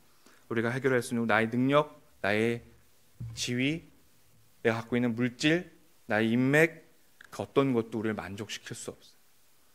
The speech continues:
우리를 깨끗하게 해줄 수 없습니다. 우리를 구원시킬 수 없어요. 우리를 구원시키고 우리를 깨끗하게 할 수 있는 한 분은 오직 그리스도이신 예수님밖에 없습니다. 예수님이 이 긴 여정 속에서 우리에게 하시고자 하는 말씀,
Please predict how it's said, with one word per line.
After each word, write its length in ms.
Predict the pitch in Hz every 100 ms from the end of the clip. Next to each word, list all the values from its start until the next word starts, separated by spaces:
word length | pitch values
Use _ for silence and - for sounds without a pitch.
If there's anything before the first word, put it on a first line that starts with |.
| _
우리를 240 | 123 117 113
깨끗하게 460 | - - - 143
해줄 100 | 123
수 160 | 117 -
없습니다. 460 | - - - - - - _ 120
우리를 180 | 117 113
구원시킬 480 | - 127 123 123
수 140 | 117 101
없어요. 280 | - - - - - - -
우리를 240 | 151 160
구원시키고 800 | 160 151 151 - - 117 104 107
우리를 220 | 131 139 135
깨끗하게 520 | - 175 - 160 151
할 120 | 147
수 140 | -
있는 300 | 135 131 123 - - -
한 160 | - 151
분은 200 | 139 131
오직 580 | 101 117 160 - - _
그리스도이신 640 | 120 113 - 98 - 123 90
예수님밖에 640 | 95 117 110 107 101 -
없습니다. 300 | - - _ - _ _ _ _ - 165
예수님이 380 | 165 175 180
이 240 | 160 175 175
긴 500 | - 156 170 175 151
여정 320 | 123 135 151
속에서 340 | - 131 131
우리에게 180 | 120 123
하시고자 440 | - 156 - 139 127
하는 140 | 120
말씀, 440 | 85 - 101 95